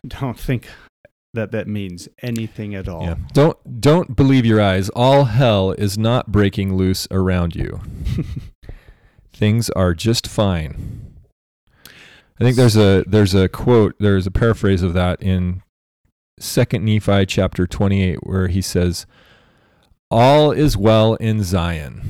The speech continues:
Speaker 2: If you quote that out of context, just say, "Nephi said all is well in Zion."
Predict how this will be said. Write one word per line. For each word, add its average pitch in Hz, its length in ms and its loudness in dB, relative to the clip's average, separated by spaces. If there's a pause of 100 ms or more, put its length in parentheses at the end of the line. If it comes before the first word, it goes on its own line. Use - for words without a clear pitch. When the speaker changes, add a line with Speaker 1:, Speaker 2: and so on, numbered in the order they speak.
(640)
Speaker 2:
If - 140 -2
you 117 80 2
quote 139 240 2
that 143 140 4
out 127 100 4
of 110 100 -2
context, - 760 -6 (1000)
just 107 220 -2
say, 101 380 2 (100)
"Nephi 123 340 0
said 107 240 0
all 107 240 2
is 98 100 -2
well 98 200 0
in 98 100 -2
Zion." 104 460 -2